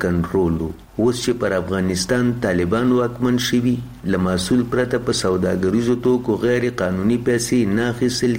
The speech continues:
کیږي، خو بیا هم ورځ تر بلې د خوراکي توکو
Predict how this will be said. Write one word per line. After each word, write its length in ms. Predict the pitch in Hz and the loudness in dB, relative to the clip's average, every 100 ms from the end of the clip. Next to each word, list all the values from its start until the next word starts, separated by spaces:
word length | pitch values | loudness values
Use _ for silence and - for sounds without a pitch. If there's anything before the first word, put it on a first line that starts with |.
| 120 | 0
کیږي، 640 | 123 120 123 - - - - - | 0 2 0 -2 -10 -20 -20 -6
خو 80 | 92 90 | -2 0
بیا 160 | 123 123 | 2 2
هم 180 | 120 127 120 | 2 4 4
ورځ 340 | 120 120 - | 2 0 -2
تر 160 | 104 92 92 | -2 0 0
بلې 300 | 120 120 113 | 2 2 0
د 100 | 98 | 0
خوراکي 440 | 95 95 90 127 120 | 0 0 0 -2 0
توکو 320 | 127 120 123 | 2 2 2